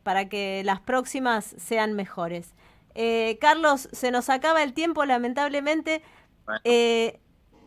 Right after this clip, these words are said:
Speaker 1: con-, nos comprometemos a volver a contactarnos para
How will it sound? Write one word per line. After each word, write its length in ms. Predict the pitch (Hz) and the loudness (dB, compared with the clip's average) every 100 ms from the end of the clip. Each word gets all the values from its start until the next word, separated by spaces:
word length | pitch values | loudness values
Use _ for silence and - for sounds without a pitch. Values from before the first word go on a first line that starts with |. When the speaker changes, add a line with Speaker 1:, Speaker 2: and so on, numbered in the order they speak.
| - | -14
Speaker 1:
con-, 140 | - 269 | -4 2
nos 140 | 262 | 4
comprometemos 720 | 269 277 302 302 320 381 403 | 4 4 4 4 2 0 2
a 80 | 349 | 4
volver 280 | 294 277 311 | 4 4 4
a 80 | 320 | 2
contactarnos 840 | 277 262 240 240 - 311 339 330 | 2 2 2 2 0 0 2 0
para 420 | - 277 294 277 | 4 6 6 4